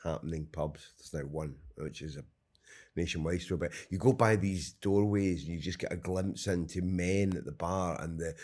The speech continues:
glow of the pumps, the, you know, the, the logos of the beer and the pumps, and the air would be thick with smoke, and there'd often be tartan carpets, and it just looked to me like a magical, I could not wait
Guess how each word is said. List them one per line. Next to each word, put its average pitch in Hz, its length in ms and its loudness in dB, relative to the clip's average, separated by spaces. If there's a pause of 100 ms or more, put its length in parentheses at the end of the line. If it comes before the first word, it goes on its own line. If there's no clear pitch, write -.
(200)
glow 98 460 6
of 80 260 -2
the 87 220 0
pumps, - 680 0
the, 82 120 -2
you 90 120 2
know, 95 180 2
the, 85 300 -2 (340)
the 95 80 2
logos 92 460 2
of 80 80 -4
the 87 60 -4
beer 95 200 0
and 90 120 2
the 80 60 -4
pumps, 92 380 -2
and 85 100 -4
the - 140 -4
air 95 80 4
would 82 100 -4
be 80 60 -8
thick - 340 -4
with 80 80 -8
smoke, 90 480 -2
and 85 140 -2
there'd 82 160 -2
often 90 280 0
be 87 220 0 (360)
tartan 87 600 0
carpets, 87 680 -2
and 80 100 -2
it 80 100 -2
just 104 300 -4
looked 104 220 0
to - 100 -12
me 92 120 4
like 87 120 0
a 82 60 -4
magical, 90 880 0
I 101 120 2
could 107 300 0
not 98 240 4
wait 85 520 -4